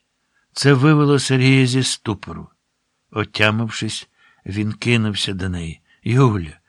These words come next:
що ти робиш? Піднімайся вже зараз!» Він схопив її, підняв, потім взяв на руки і виніс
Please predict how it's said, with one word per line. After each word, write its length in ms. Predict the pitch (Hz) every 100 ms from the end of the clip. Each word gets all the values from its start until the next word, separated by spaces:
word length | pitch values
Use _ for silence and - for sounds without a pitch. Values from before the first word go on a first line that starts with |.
| _ -
що 380 | - 143 156
ти 180 | 135 156
робиш? 380 | 147 131 113 101
Піднімайся 880 | - 156 156 170 165 143 123 - 147
вже 260 | 120 120 127
зараз!» 600 | 135 151 127 107 - - _ _ _ _ _
Він 260 | 90 87 80
схопив 640 | - - 113 - 110 110
її, 240 | 101 95 87
підняв, 720 | - 92 90 98 120 131 131 _ _ _ _ _ -
потім 420 | 117 101 107 107
взяв 600 | 95 92 113 113 110 104
на 200 | 98 101
руки 520 | 101 127 - 123 113 - _ _ _ _ _ _
і 160 | - 98
виніс 640 | 98 104 95 92 -